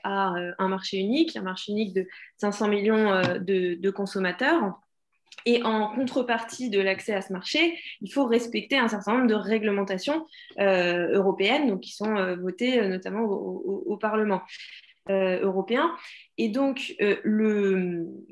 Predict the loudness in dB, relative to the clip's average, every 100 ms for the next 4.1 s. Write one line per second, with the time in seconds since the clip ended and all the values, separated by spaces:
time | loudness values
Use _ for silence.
0 | -4 -4 2 4 4 2 0 0 2 4
1 | 6 4 4 2 2 2 0 -2 -2 -4
2 | -4 -6 -10 -10 -8 -2 2 6 8 8
3 | 6 0 -12 _ _ -6 4 6 4 2
4 | -10